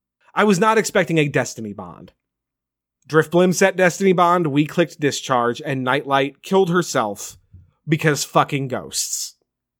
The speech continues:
Morty then went into his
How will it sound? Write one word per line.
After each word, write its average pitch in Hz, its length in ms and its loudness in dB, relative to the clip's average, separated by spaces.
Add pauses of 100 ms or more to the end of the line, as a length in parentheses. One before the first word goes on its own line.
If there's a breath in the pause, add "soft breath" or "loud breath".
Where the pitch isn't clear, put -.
(720)
Morty 247 380 4
then 220 320 4
went 190 180 2
into 175 440 -2
his 156 300 -2